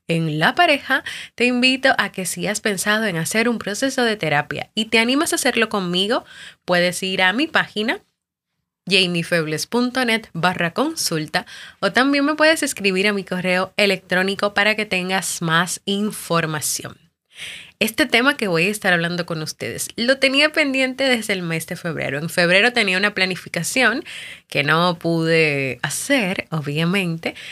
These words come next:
No solamente era compartir el libro de relaciones de pareja que estuvimos leyendo, Siete reglas de oro para vivir en pareja,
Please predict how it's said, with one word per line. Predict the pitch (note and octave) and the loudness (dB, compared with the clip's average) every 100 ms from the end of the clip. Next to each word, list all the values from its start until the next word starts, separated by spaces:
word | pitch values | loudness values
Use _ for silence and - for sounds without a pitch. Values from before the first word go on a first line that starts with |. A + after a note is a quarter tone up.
| - - | -16 -6
No | E3 | 0
solamente | F3+ F#3 F#3+ F#3+ F3+ E3+ | 2 2 2 0 4 4
era | E3+ F3 | 4 2
compartir | F3 E3 D#3+ - D#3+ | -2 -2 -4 -4 0
el | E3+ E3 | 0 0
libro | E3+ D#3+ F3+ A#3 - - - | -2 2 0 0 -12 -20 -16
de | - E3 E3 D#3+ D#3+ | -2 2 4 4 2
relaciones | E3 D#3 - D#3+ D#3+ | 0 0 -2 -6 -4
de | |
pareja | E3+ D#3 D#3 D#3 C#3 _ _ | 0 2 2 0 -2 _ _
que | E3 D#3 | 0 0
estuvimos | D#3 D#3+ D3+ D#3 D#3 | -2 -4 -2 -2 -2
leyendo, | E3 D3+ F3+ F#3 F3 | -2 2 2 2 -2
Siete | F3 D#3+ D3 | -2 -2 0
reglas | E3+ E3+ D#3 D#3 D3+ | 2 2 2 -2 0
de | |
oro | D#3 D#3 D3 | 0 0 0
para | D3 D3 | 0 0
vivir | D3+ D3+ D#3+ | -2 -2 -2
en | F3 | 2
pareja, | G3 D#3 D3 | 2 2 -2